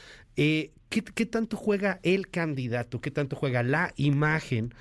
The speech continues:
para poder, pues, ganarte a, a alguien que, que está en el centro y que, y que no necesariamente comulga con el anti-López Obradorismo,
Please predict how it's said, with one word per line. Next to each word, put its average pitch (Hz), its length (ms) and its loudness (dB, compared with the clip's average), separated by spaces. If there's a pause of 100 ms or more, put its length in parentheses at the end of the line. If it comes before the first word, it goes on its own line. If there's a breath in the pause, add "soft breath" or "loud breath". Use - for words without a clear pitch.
(340 loud breath)
para 120 480 2 (100)
poder, 143 500 4 (400 loud breath)
pues, 127 220 4
ganarte 170 640 2 (180)
a, 127 500 2
a 131 180 2
alguien 175 540 0 (140)
que, 131 220 2
que 135 100 0
está 160 200 0
en 214 80 2
el 226 100 -2
centro 135 680 2
y 110 100 2
que, 123 300 0
y 131 120 2
que 131 180 0
no 160 260 4
necesariamente 165 1040 2 (240 loud breath)
comulga 147 480 4
con 131 240 2
el 123 160 4
anti-López 117 540 2
Obradorismo, 139 720 4